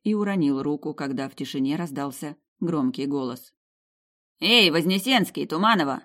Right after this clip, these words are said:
вы там идёте? Не на светском рауте находитесь, шевелитесь, кому сказано!» Я первой шагнула вперёд, ускоряя шаг, а миг спустя услышала,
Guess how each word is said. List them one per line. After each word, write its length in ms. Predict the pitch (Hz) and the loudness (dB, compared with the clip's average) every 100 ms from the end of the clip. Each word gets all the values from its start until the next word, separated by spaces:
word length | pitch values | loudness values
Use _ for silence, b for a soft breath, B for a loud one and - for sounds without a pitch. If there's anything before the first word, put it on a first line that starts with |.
| _ - | _ -4
вы 160 | 147 | -2
там 180 | 160 175 | 0 0
идёте? 500 | 196 277 262 139 - _ _ _ | 2 2 0 -2 -8 _ _ _
Не 160 | - 165 | -2 0
на 120 | 170 | 0
светском 460 | 190 254 - 170 175 | 0 0 0 0 2
рауте 340 | 208 160 131 | 4 2 2
находитесь, 600 | 151 156 196 151 - 135 | -2 0 0 0 -2 -6
шевелитесь, 560 | - 165 226 233 190 - | -4 0 2 2 0 0
кому 240 | 185 208 | 0 0
сказано!» 560 | 190 185 170 147 135 - _ _ _ _ _ _ _ | 0 2 2 0 -4 -8 _ _ _ _ _ _ _
Я 200 | 185 214 | 0 0
первой 360 | 214 196 147 139 | 2 0 0 -2
шагнула 460 | 156 147 151 143 | -4 0 2 0
вперёд, 440 | 139 147 147 165 - - | -2 -4 -2 -4 -8 -10
ускоряя 460 | 156 156 151 139 | -8 -6 -4 -6
шаг, 360 | 143 143 127 - _ _ _ - | -8 -10 -10 -16 _ _ _ -4
а 120 | 151 | 0
миг 180 | 196 202 | 0 -2
спустя 500 | - 190 - 254 220 | -4 -6 -4 -4 -4
услышала, 640 | 147 165 185 190 185 | -4 -6 -6 -4 -6